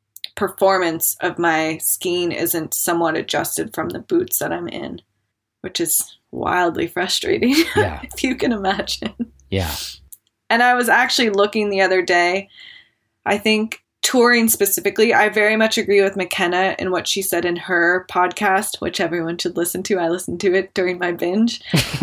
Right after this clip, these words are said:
Speaker 1: Uh, for alpine boots, there are options if you have a size twenty-one, twenty-two, twenty-three, especially 'cause you can dip into the race boot genre. And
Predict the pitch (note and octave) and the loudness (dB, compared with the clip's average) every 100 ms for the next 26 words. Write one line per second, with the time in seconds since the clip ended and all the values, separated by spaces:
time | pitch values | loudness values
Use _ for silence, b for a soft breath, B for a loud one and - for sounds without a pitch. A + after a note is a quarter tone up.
0 | - G#3 G3 F3+ F3 F#3+ B B B B | 4 6 6 6 4 0 B B B B
1 | - B3 A3+ A3 A3 B3+ A#3+ C4 C4 B3+ | 2 4 6 4 4 4 4 4 2 2
2 | - - A3 G#3 - F#3 F3+ E3 E3+ E3 | 0 2 4 6 6 6 6 6 6 4
3 | - F3+ E3 F#3 G3 F3+ E3+ E3+ E3+ E3 | 2 -2 -2 -4 0 0 0 2 2 0
4 | - F#3 E3+ E3 D#3+ E3 F3 E3+ - E3+ | -4 -4 -2 -2 -2 -4 -6 -6 0 0
5 | E3+ - E3 E3 - F3 - F#3 - _ | 0 -2 -4 -6 -2 -2 -2 -6 -10 _
6 | _ - - G#3 - F#3+ G3 F3+ F#3 F3+ | _ -14 -2 0 2 2 2 0 -2 -2
7 | F3+ D3+ E3 D#3 D#3 - - D3+ D#3+ - | -4 -2 -2 -2 -6 -8 -6 -4 -2 -2
8 | - - - _ _ _ - D#3+ D3+ D#3 | -2 -4 -4 _ _ _ 0 2 2 0
9 | D3+ E3 G3+ - E3 D#3 - | -2 -2 -6 -2 -2 -2 -10